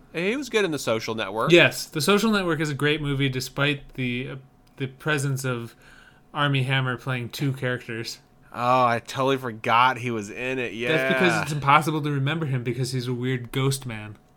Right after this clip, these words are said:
Speaker 1: A weird ghost man with weird ghost tastes.
Speaker 2: Yeah, well, he uses his weird ghost powers for evil.
Speaker 1: He does.
Speaker 2: I'm fully cool, like, with him being gone from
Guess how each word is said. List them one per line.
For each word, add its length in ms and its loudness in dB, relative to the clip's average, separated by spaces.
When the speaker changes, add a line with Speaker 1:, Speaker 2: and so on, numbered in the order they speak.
Speaker 1:
A 80 -14
weird 340 -8
ghost 340 6
man 260 6
with 160 2
weird 460 2
ghost 340 4
tastes. 800 -2
Speaker 2:
Yeah, 160 2
well, 160 2
he 180 2
uses 360 2
his 120 -2
weird 400 -2
ghost 400 -4
powers 320 -2
for 140 -12
evil. 460 -4
Speaker 1:
He 140 -4
does. 640 4
Speaker 2:
I'm 140 4
fully 440 4
cool, 380 4
like, 320 0
with 160 -2
him 460 2
being 300 2
gone 480 -2
from 500 -8